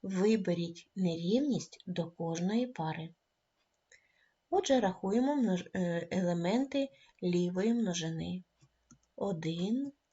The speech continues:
два, три, чотири, п'ять. Праворуч один, два, три, чотири. Утворіть пари і з'ясуйте,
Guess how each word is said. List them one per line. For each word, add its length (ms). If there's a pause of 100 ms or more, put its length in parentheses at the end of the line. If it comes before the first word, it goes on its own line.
(160)
два, 720 (480)
три, 600 (180)
чотири, 920 (280)
п'ять. 640 (1600)
Праворуч 920 (640)
один, 680 (320)
два, 640 (460)
три, 540 (280)
чотири. 680 (1400)
Утворіть 720
пари 540
і 100
з'ясуйте, 960